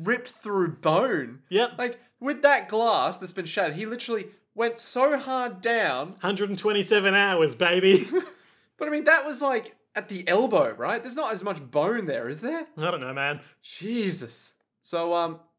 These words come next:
Speaker 1: an important point. A brooch falls from Giorno Giovanna's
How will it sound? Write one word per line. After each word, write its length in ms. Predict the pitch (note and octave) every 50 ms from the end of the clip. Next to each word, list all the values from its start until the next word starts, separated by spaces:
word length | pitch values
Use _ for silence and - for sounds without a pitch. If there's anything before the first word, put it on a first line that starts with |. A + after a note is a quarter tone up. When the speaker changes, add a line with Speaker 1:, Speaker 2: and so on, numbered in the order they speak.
| _ _ -
Speaker 1:
an 80 | E3+
important 440 | F#3 F3+ - - A#3 A#3 D#3+ D#3+ D#3
point. 400 | - D#3 D3 E3+ - - - - _ _ _ _ _
A 80 | D3 C#3+
brooch 760 | B2+ - C#3 C#3+ E3+ G3+ A3 F3 - - - - - - - -
falls 720 | - - - F#3+ G3 F#3+ D3+ A2 - - - - - - - _ _ _ _
from 200 | _ D3+ C#3 C#3
Giorno 380 | A#2 D3+ D#3+ D#3 D#3 D3+ D3 C#3+
Giovanna's 720 | C#3 C#3+ C#3+ C3 C#3 C#3 C3+ C3 B2+ B2+ B2 A2+ - -